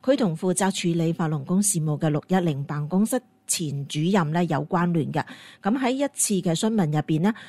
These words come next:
盧健旺呢，就係承認喺華盛頓特區參加咗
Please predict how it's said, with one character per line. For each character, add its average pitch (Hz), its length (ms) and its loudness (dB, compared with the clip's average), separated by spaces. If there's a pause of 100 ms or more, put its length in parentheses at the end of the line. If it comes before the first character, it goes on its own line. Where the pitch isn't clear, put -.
(120)
盧 160 160 -2
健 180 300 0
旺 175 240 0
呢， 214 100 0
就 180 140 -2
係 156 340 0 (160)
承 156 340 0
認 170 220 2
喺 - 100 2
華 170 160 -2
盛 147 240 -4
頓 147 220 -4
特 143 120 -4 (200)
區 208 60 0
參 214 240 0
加 208 180 0
咗 170 240 0